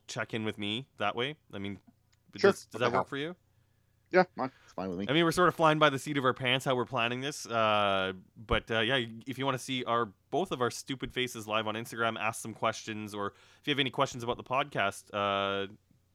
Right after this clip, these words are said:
Speaker 1: check it, check us out on Thursday. We'll do it at what? I, <laughs> we haven't even picked the time of day. Five P M? No, let's make it five thirty P M. 'Cause
Speaker 2: Well,
Speaker 1: I
Speaker 2: you work, do you not?
Speaker 1: Yeah, I'm still going into the, in-, into the day job, and usually I get out of there pretty early, but it's been pretty busy the past few weeks. So let's make it five thirty.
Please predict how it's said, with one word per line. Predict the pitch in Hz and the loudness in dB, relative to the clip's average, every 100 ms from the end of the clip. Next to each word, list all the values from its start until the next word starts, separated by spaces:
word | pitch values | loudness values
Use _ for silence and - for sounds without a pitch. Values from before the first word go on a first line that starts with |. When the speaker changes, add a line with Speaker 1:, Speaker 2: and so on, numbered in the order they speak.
| _ | _
Speaker 1:
check | - 123 135 | -10 -6 -4
it, | 117 - | -4 -4
check | 127 | -8
us | - | -6
out | 127 | -6
on | 120 | -4
Thursday. | 139 123 | -4 -2
We'll | 101 | -2
do | 104 | 0
it | 113 | 0
at | 104 | 0
what? | 107 92 _ _ _ _ _ _ _ - | 0 -4 _ _ _ _ _ _ _ -6
I, | 120 131 | -2 0
<laughs> | |
we | 127 | 0
haven't | 165 175 | -2 0
even | 156 | 0
picked | 156 151 | -4 -8
the | |
time | - 135 | -4 -2
of | 123 | 0
day. | 117 160 | 0 0
Five | 123 147 | 0 0
P | 175 | -2
M? | 190 247 240 _ _ | -6 -8 -12 _ _
No, | 143 170 | 0 2
let's | 196 202 | 2 0
make | 202 | -4
it | 190 | -4
five | - 160 147 | -4 -4 -4
thirty | 147 131 | -6 -6
P | 175 | -8
M. | 92 87 _ _ _ - | -8 -10 _ _ _ 0
'Cause | 208 | 6
Speaker 2:
Well, | |
Speaker 1:
I | 170 | 6
Speaker 2:
you | 202 | 6
work, | 277 247 - | 4 4 0
do | 123 | -2
you | 120 | 0
not? | 135 254 - - | 0 -2 -8 -14
Speaker 1:
Yeah, | - 170 170 | 2 8 8
I'm | 165 | 8
still | - 190 | 6 2
going | 185 180 | 4 4
into | 180 175 | 2 0
the, | 160 151 139 | 2 2 2
in-, | 147 | -2
into | 151 143 | -4 -2
the | 139 | 0
day | 139 139 | 2 2
job, | 135 131 127 | 4 4 6
and | 120 113 | 2 0
usually | 120 165 160 | 0 0 0
I | 147 | 0
get | 139 | 2
out | |
of | 127 | 0
there | |
pretty | 120 135 110 | -2 -4 -2
early, | 120 117 | 0 0
but | 107 | 0
it's | 104 | -2
been | - 120 | -4 0
pretty | - 104 | 0 0
busy | 110 110 | -6 -4
the | 104 | 4
past | 107 - | 4 2
few | 113 | -6
weeks. | |
So | 139 | -6
let's | 156 180 | -4 -2
make | 190 | -2
it | 165 | 0
five | 156 131 | 2 2
thirty. | - 104 85 | 0 -6 -6